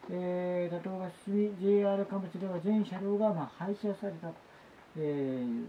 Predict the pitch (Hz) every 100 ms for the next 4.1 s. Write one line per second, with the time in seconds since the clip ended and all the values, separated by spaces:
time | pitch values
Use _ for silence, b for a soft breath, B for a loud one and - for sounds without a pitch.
0 | 117 - - - - - 190 196 - -
1 | 139 120 120 160 156 - 127 120 127 -
2 | - 160 196 208 214 208 220 214 208 -
3 | 208 202 208 208 202 208 190 190 139 147
4 | 165